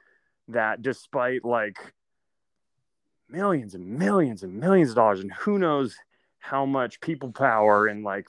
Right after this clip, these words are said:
post-production and production design and all this stuff that went into it still feels like kind of a raw nerve.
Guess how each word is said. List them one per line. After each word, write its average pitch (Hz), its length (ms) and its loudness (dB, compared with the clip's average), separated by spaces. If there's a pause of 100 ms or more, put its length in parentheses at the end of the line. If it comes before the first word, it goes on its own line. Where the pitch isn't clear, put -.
post-production 113 1080 0
and 107 560 -10
production 135 460 4
design 107 460 0
and 107 120 -6
all 151 360 4
this 135 140 -2
stuff 127 180 -6
that 117 140 -4
went 117 160 -4
into 117 240 -8
it 101 100 -8
still 151 480 0
feels 135 480 0
like 107 240 -2
kind 143 380 -2
of 117 100 2
a 107 100 4
raw 113 380 0
nerve. 107 640 -6